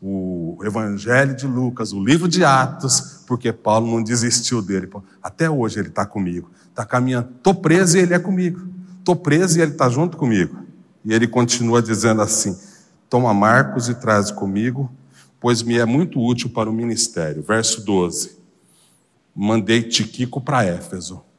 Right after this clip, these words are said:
Trabalhei tanto na vida desse moço, mas valeu a pena eu me desgastar na célula pela vida dele. Formei ele, era o meu colíder,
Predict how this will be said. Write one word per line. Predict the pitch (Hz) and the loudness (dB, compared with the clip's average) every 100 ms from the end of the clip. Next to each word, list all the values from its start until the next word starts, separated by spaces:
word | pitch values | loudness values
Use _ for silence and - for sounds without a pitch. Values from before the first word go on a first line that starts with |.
| _ _ _ _ | _ _ _ _
Trabalhei | 95 92 101 110 | -10 -4 -2 -2
tanto | 101 - 131 127 | -6 0 0 0
na | 131 117 | -2 -2
vida | 110 107 | -2 -4
desse | 104 - | -2 -2
moço, | 120 95 85 - - - _ _ _ _ - | -2 -4 -2 -2 -2 -6 _ _ _ _ -8
mas | 110 98 | -6 -2
valeu | 110 104 101 120 | 0 0 2 0
a | |
pena | 120 98 92 90 - - - - | 0 -4 -4 -6 -12 -20 -14 -6
eu | 113 98 85 | -6 -6 -12
me | 101 117 | -8 -6
desgastar | 101 151 175 147 - - 156 | -2 -2 0 -2 -4 -2 -2
na | 135 | 0
célula | 127 - 127 113 104 | 0 2 2 0 -2
pela | - 104 | -2 -4
vida | 95 101 92 | -4 -6 -6
dele. | 87 95 85 - _ _ _ _ | -4 -6 -6 -16 _ _ _ _
Formei | - 143 117 123 143 135 117 | -4 0 2 2 2 2 2
ele, | 123 120 95 - - _ _ - | 0 0 -4 -12 -20 _ _ -6
era | 127 | -2
o | 131 | 2
meu | 135 160 | 4 2
colíder, | 156 156 107 107 135 101 90 90 | 0 -2 -2 0 0 0 -4 -6